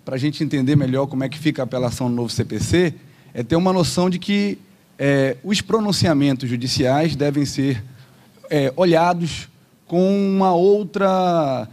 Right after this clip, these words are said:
perspectiva. Então, durante muito tempo se debateu que, é, conceituar a sentença interlocutória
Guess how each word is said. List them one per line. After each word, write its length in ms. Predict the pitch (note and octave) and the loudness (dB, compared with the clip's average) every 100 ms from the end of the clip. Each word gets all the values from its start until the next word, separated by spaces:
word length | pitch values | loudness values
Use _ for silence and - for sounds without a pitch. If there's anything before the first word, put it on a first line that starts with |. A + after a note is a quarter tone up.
| - | -2
perspectiva. 840 | F3 - F#3 - - C#3 G2+ F#2+ - - - | -2 0 -4 -4 0 0 0 -8 -16 -20 -14
Então, 480 | B2+ C3+ D3 D#3+ E3 - _ _ _ _ _ | -8 0 2 2 0 -4 _ _ _ _ _
durante 260 | - C#3 B2+ | -2 0 2
muito 200 | D#3 G3 | -2 -2
tempo 360 | G#3 G#3+ F#3+ - | 0 2 0 -2
se 120 | D3 | -4
debateu 720 | C#3 E3+ - F3+ F#3+ E3+ C3 - - _ | -2 -2 2 4 4 2 -4 -10 -20 _
que, 680 | - D3 C#3+ C#3 C3 A#2+ A2+ - - - | -2 4 4 4 2 -2 -6 -14 -20 -10
é, 240 | B2+ C3 B2 - | -4 -4 -4 -4
conceituar 1000 | F3+ F3+ - D#3 - D3+ C#3+ C#3+ A#2+ G2+ - _ _ _ _ _ _ - | 0 0 2 0 0 2 4 4 0 -6 -20 _ _ _ _ _ _ -2
a 80 | |
sentença 960 | - F#3 D3+ E3 F#3 F3+ D#3+ C3 C3+ B2+ | 0 2 -2 -2 0 2 0 0 -2 0
interlocutória 1120 | C3 C#3+ C#3 D3 - D#3+ F3 E3+ C#3+ A#2+ G#2+ | 0 2 0 0 -2 2 4 4 2 -2 -6